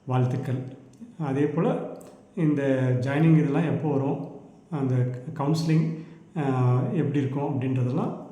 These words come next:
வெகு விரைவில் வெளியிட்டுருவாங்க. So இந்த மந்த் எண்ட்லேயே கூட வந்தாலும் வரலாம். But அதிகபட்சம்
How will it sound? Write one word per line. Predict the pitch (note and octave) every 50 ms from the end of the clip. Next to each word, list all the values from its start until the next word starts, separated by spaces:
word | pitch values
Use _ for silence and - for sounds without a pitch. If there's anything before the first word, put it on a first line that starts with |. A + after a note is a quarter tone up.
| - - -
வெகு | C#3 C3+ C3 C#3 D3
விரைவில் | C#3 C#3 C#3+ C#3 C#3 B2+
வெளியிட்டுருவாங்க. | B2 B2+ B2+ B2+ - - C3+ A#2+ A#2+ C#3 F3+ - - - - - - - - - - -
So | - - - C#3
இந்த | C3+ B2 C3 C3
மந்த் | C3 C3 C3+ C#3 - F3 D3+
எண்ட்லேயே | - C#3+ D3 C#3+
கூட | D3 E3
வந்தாலும் | F3 D#3 C3+ C#3+ C#3+ C#3+ C3+
வரலாம். | C3+ B2 A#2+ A#2 A#2 A#2 - - - - -
But | C3 A#2+ -
அதிகபட்சம் | C3+ A#2+ A#2 D3+ D#3+ E3 D#3 - - - G#3+ A#3+ B3+ C#4 -